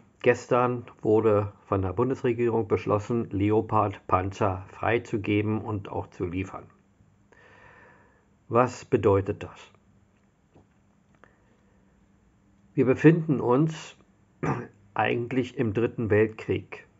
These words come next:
wenn man die Sache ernst betrachtet. Die Amerikaner kämpfen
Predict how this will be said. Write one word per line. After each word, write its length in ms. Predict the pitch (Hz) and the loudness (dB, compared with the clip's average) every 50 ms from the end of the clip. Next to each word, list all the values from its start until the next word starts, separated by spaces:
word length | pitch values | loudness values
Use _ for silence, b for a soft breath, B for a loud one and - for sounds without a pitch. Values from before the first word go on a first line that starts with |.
| _ _ _ _ _ - | _ _ _ _ _ -8
wenn 60 | 101 | -6
man 160 | 95 90 90 | -6 -6 -6
die 120 | 90 107 95 | -6 -8 -6
Sache 420 | 95 101 90 107 110 101 95 - - _ _ _ _ _ _ _ _ _ _ _ _ _ _ _ _ b b b b b b b b _ _ - | -6 -4 -2 0 0 0 -2 -4 -10 _ _ _ _ _ _ _ _ _ _ _ _ _ _ _ _ b b b b b b b b _ _ -6
ernst 500 | 104 104 104 104 - - - - - - _ _ - | -4 -4 -4 -4 -6 -12 -18 -20 -20 -20 _ _ -10
betrachtet. 680 | 104 101 - - 101 - - - - - - - - _ _ _ b b b b b b b b | -10 -8 -6 -6 -6 -6 -8 -14 -18 -20 -20 -20 -20 _ _ _ b b b b b b b b
Die 100 | - - | -8 -8
Amerikaner 680 | 98 95 95 95 95 98 - 131 113 117 127 131 127 120 | -6 -6 -6 -6 -4 0 2 2 4 4 2 0 -2 -4
kämpfen 640 | - - 117 110 110 - - - 120 113 101 101 | -4 -2 -2 -2 -2 -4 -8 -6 -6 -6 -6 -8